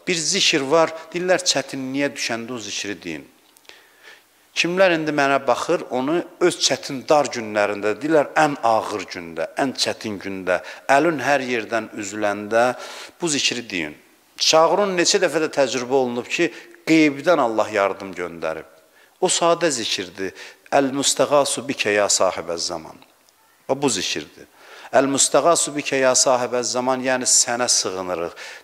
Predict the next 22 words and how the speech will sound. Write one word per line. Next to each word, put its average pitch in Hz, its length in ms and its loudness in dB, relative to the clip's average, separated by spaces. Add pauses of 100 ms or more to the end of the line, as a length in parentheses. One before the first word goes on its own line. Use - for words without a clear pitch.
dadımıza 120 520 2
çat, - 520 -2
kömək 110 440 2
elə. 82 160 -2 (1200)
Bu 190 60 -2
gün 190 160 0
mən 185 200 2
bütün 170 200 -6
ordumuzun, 143 720 2
xalqımızın, 123 800 0 (100)
Azərbaycan 117 600 -2
xalqının 107 520 -6
adından 101 540 -4 (600)
İmam 123 220 4
Zamana 127 380 0
müraciətlə, 123 640 0
elə 143 200 2
bax, 143 200 2
elə 135 220 2
bu 160 140 0
anda 135 500 2 (640)
ürəyimi, 147 500 4